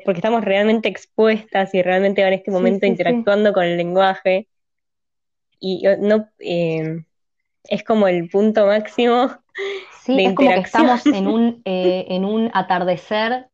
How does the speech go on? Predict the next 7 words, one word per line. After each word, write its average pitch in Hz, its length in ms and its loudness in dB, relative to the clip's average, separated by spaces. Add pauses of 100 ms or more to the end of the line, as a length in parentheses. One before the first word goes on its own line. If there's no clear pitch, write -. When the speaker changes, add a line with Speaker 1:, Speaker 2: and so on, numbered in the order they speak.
Speaker 2:
de, 180 680 -2
en 190 120 -4
un 226 80 0
atardecer 220 880 -2 (800)
de 180 200 -2
nosotras 196 520 -2
mismas, 220 720 0